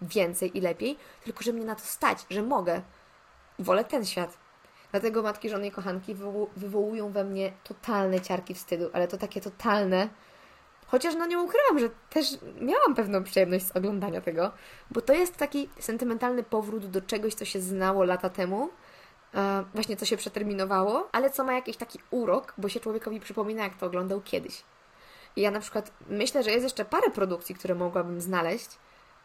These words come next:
i, i, i które by były takie właśnie <laughs> odświeżające, powiedzmy, bo na przykład ja nie wiem, czy wy kojarzycie, ale też jak byliśmy dziećmi, był taki serial Powrót do Edenu. I ja z tego serialu nie pamiętam wiele, ale wiem tylko tyle, że to gdzieś się działo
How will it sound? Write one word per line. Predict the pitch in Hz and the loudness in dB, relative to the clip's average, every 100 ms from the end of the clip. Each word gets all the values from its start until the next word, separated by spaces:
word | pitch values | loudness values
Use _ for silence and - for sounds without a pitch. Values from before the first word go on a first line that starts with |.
| _ | _
i, | 220 | -6
i, | 196 175 170 | -6 -6 -8
i | |
które | 185 220 196 | -2 2 2
by | 196 | 0
były | 190 202 196 | 2 2 2
takie | 190 185 185 180 180 175 | -2 2 4 4 0 0
właśnie | 185 185 180 190 208 254 190 | -2 -2 -2 -2 -2 -6 -6
<laughs> | - - - | -12 -20 -4
odświeżające, | 339 - - 285 247 262 262 - | -4 0 6 6 8 6 6 2
powiedzmy, | - 175 165 185 233 - - - | 0 0 0 -2 -6 -6 -20 -2
bo | 220 | 0
na | 240 | 0
przykład | - 240 233 - | -2 -4 -4 -2
ja | 226 | 0
nie | 226 233 269 | 2 2 2
wiem, | 190 185 | 2 -2
czy | 196 196 | -2 -6
wy | |
kojarzycie, | 190 214 190 190 185 160 - | -4 0 -2 -2 -4 -6 -2
ale | 180 | -4
też | 185 | -4
jak | 220 190 | -6 -6
byliśmy | 185 185 190 180 180 185 - _ - | -6 -8 -4 -2 -2 -6 -20 _ -8
dziećmi, | 185 180 - 180 277 - - - - - | -4 -4 -2 -6 -6 -14 -20 -20 -12 -2
był | 220 | -2
taki | 220 - | -2 -8
serial | 185 202 214 208 208 - | -2 0 0 0 -2 -2
Powrót | 190 202 196 | -2 -2 -6
do | 180 196 | -4 -2
Edenu. | 190 190 170 165 175 - - - - - | 0 -2 -2 -4 -8 -14 -20 -20 -20 -8
I | 185 | 2
ja | 196 | 2
z | - | 2
tego | 240 233 | -2 0
serialu | 202 208 | 0 0
nie | 214 202 | -2 -2
pamiętam | 180 185 240 202 | -2 -2 -2 -2
wiele, | 190 165 165 - | 0 0 -2 0
ale | 175 | 0
wiem | 208 233 | 0 0
tylko | 240 196 208 | 0 0 -4
tyle, | - 185 202 | 0 2 0
że | 202 | -2
to | 196 | -6
gdzieś | 180 202 | -6 -8
się | - - | -8 -2
działo | 190 196 196 | 0 4 2